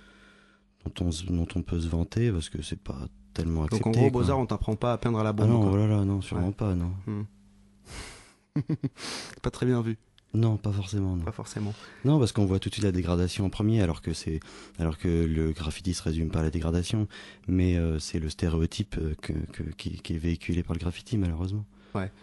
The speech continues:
Speaker 1: Donc
Speaker 2: Toi, tu, toi, tu fais à la fois, tu le disais, puisque c'est ton métier, tu fais aussi des croquis, des toiles, de l'animation,
Speaker 1: Mhm.
Speaker 2: du wall painting. Donc
Speaker 1: Mhm.
Speaker 2: là, ça, ça ramène à ça.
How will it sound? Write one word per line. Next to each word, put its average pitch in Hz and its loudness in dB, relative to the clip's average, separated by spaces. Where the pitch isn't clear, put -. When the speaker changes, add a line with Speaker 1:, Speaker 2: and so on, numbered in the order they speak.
Speaker 1:
Donc 80 -12
Speaker 2:
Toi, 156 0
tu, 135 -6
toi, 147 -4
tu 135 -6
fais 127 -4
à 117 -2
la 117 -2
fois, 113 -4
tu - -10
le 113 -6
disais, 113 -2
puisque - -10
c'est - -10
ton 98 -4
métier, 98 -4
tu - -14
fais - -10
aussi 104 -6
des 104 -6
croquis, 113 -6
des 117 -4
toiles, 113 -4
de 107 -2
l'animation, 98 -2
Speaker 1:
Mhm. 85 -2
Speaker 2:
du 85 0
wall 104 0
painting. 110 -2
Donc 80 0
Speaker 1:
Mhm. 82 0
Speaker 2:
là, 90 0
ça, - -10
ça - -6
ramène 92 -4
à 90 -6
ça. 117 -8